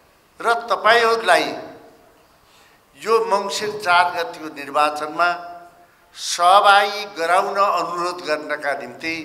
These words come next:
आज यहाँ हामी आएका छौँ। आयोजक समिति, आयोजक साथीहरू, हाम्रा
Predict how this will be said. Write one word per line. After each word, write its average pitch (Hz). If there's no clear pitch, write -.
आज 160
यहाँ 135
हामी 123
आएका 123
छौँ। 107
आयोजक 202
समिति, 156
आयोजक 190
साथीहरू, 175
हाम्रा 170